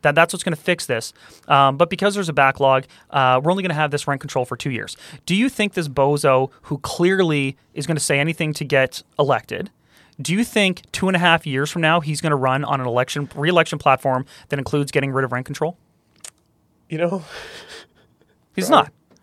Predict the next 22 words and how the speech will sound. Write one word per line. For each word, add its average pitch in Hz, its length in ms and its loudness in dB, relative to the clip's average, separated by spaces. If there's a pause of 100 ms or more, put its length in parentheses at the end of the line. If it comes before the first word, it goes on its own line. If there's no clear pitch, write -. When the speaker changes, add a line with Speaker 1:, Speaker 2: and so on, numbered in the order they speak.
Speaker 1:
right? 151 260 6 (260)
I - 60 6
mean, 196 120 4
this 247 160 6
is 277 120 -2
who 214 160 2
this 185 180 2
guy 160 200 6
obviously 135 460 0
is, 311 320 2 (380)
um, 123 500 2 (520)
a-, 170 160 2
and 190 100 6
we 190 60 6
know 185 200 8
now 170 320 8
after 156 300 4
the 143 100 -4
fact. 180 400 -2 (580)
Um, 127 380 -2 (720)
anyway, 120 200 -12 (320)
uh, 131 100 -4